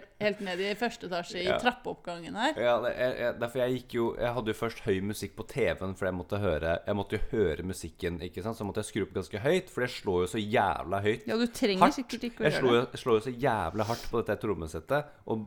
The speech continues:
Speaker 2: tramper veldig i, eh, gulvet med, med den her bass, eh, med den basspedalen, ikke sant?
Speaker 1: Mm.
Speaker 2: Så,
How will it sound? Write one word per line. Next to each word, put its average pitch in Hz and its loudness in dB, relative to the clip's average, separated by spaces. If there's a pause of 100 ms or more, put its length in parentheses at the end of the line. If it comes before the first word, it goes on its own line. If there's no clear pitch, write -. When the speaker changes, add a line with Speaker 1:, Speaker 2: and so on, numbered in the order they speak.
(120)
Speaker 2:
tramper 110 0
veldig 92 2 (380)
i, 98 4
eh, 95 4
gulvet 90 0
med, 95 0 (380)
med 104 0
den 98 0
her 98 2
bass, 90 0
eh, 87 4 (120)
med 101 -2
den 95 0
basspedalen, 90 2
ikke 107 0
sant? 117 0 (400)
Speaker 1:
Mm. 208 -10
Speaker 2:
Så, 123 2